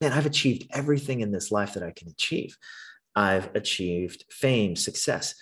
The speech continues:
Super Bowls. I've just won, you know, the pinnacle of my career." And yet,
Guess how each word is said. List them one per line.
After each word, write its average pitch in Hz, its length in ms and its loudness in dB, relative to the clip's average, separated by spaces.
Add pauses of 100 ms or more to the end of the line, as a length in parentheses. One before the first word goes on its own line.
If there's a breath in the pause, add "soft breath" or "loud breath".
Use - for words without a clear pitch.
Super - 320 0
Bowls. 92 320 -4
I've 135 100 4
just 135 200 2
won, 123 400 4 (300 loud breath)
you 113 140 2
know, 98 320 2
the 127 160 0
pinnacle 170 540 2
of 110 140 -2
my 110 180 2
career." 107 760 -2 (1600 soft breath)
And 113 140 0
yet, 170 480 6